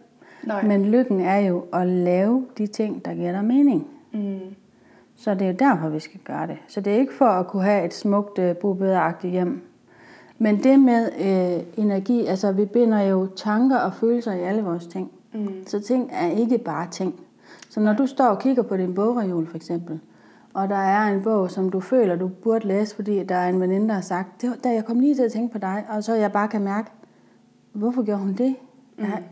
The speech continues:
Speaker 2: ingen interesse i at læse den her bog, men jeg bare har den, fordi jeg føler, jeg bør have den, fordi jeg har fået den af hende. Så der er noget burde og nogle forventninger der, som jeg ikke føler, jeg kan indfri. Så er der nogle andre bøger, jeg har fået måske af min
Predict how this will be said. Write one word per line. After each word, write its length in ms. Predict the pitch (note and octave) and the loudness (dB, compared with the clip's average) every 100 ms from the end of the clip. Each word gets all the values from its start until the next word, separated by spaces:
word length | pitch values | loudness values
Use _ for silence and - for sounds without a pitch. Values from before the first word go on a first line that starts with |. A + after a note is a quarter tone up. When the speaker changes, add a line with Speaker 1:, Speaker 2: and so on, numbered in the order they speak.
| - | -6
Speaker 2:
ingen 300 | C#4 C#4+ D4+ | 2 4 6
interesse 480 | G3+ F#3+ F#3 F#3 F#3+ | 4 -2 -2 -4 -4
i 40 | |
at 60 | F3 | -4
læse 260 | F3 F3+ F3+ | -4 -6 -6
den 80 | |
her 80 | E3+ | -6
bog, 320 | D#3+ F#3 D#3+ - - - _ | -6 -6 -8 -12 -20 -20 _
men 180 | A3 G#3 | 0 0
jeg 120 | G3 | 0
bare 220 | A3 B3 | 0 -2
har 300 | A#3 B3+ A3 | 0 0 0
den, 160 | F3+ E3+ - | -2 -4 -4
fordi 220 | G3+ G#3+ | -2 0
jeg 120 | F3+ | -2
føler, 320 | F3 A#3 F#3 | 0 0 2
jeg 100 | E3 | -2
bør 420 | E3 G3+ G#3+ B3+ - | -2 0 2 0 -4
have 200 | A3 A3 | -2 0
den, 120 | G#3+ | -2
fordi 220 | F3 F#3+ F#3+ | -2 -2 -2
jeg 100 | E3+ | -2
har 60 | |
fået 200 | F3+ G3 | -2 -2
den 80 | G3 | -2
af 60 | F3 | -2
hende. 340 | F#3+ G#3 A3 G#3+ - - - - _ - | 0 2 2 -2 -12 -20 -20 -20 _ -8
Så 100 | G#3+ | -2
der 100 | A#3 | 2
er 140 | B3 | 4
noget 240 | A#3+ G#3 G3 | 4 2 0
burde 520 | A#3 B3 C#4+ C4+ G3+ | 2 4 6 4 2
og 120 | F#3 | 2
nogle 160 | F#3+ F3 | 2 0
forventninger 640 | G3 G#3 B3+ F#3 E3+ E3+ | 0 2 2 4 2 2
der, 240 | F3+ G3+ | 2 0
som 200 | F3 F#3 | 0 0
jeg 220 | F#3 G3 G#3+ | 2 2 2
ikke 120 | B3 - - - | 0 -8 -20 -4
føler, 300 | C#4+ A#3 F3 | 2 4 4
jeg 120 | E3 | 0
kan 140 | F#3+ | -2
indfri. 460 | G3 G#3+ - F3+ D#3+ - - - - _ | -2 -2 -2 -4 -4 -10 -20 -20 -20 _
Så 140 | - | 0
er 40 | C4 | 2
der 80 | |
nogle 220 | A3 F#3+ F#3+ | 2 2 0
andre 240 | A3 B3 | 2 2
bøger, 200 | A3 A3 | 2 2
jeg 140 | F#3 | 2
har 120 | F3 E3+ | 0 -2
fået 240 | G3+ G#3+ | -2 0
måske 280 | G3+ G3 G#3 | -2 -2 -2
af 80 | F3+ | 0
min 180 | E3+ | 0